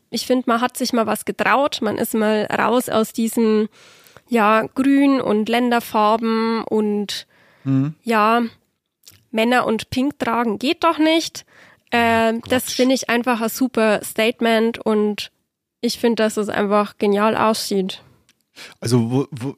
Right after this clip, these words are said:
Speaker 2: ich hab dann einige nur gehabt, wo ich sag, okay, das sind jetzt nicht meine Top-Favoriten, aber die finde ich eigentlich ganz okay. Da gehört zum Beispiel das klassische Italienische da dazu.
Speaker 1: Das
Speaker 2: Ganz
Speaker 1: finde ich
Speaker 2: in-,
Speaker 1: ganz schlimm.
Speaker 2: na,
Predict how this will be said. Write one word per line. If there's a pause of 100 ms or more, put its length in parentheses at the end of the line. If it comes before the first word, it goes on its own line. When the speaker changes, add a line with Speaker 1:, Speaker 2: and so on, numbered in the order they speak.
Speaker 2:
ich
hab
dann
einige
nur
gehabt,
wo
ich
sag,
okay,
das
sind
jetzt
nicht
meine
Top-Favoriten,
aber
die
finde
ich
eigentlich
ganz
okay. (260)
Da
gehört
zum
Beispiel
das
klassische
Italienische
da
dazu. (100)
Speaker 1:
Das
Speaker 2:
Ganz
Speaker 1:
finde
ich
Speaker 2:
in-,
Speaker 1:
ganz
schlimm.
Speaker 2:
na,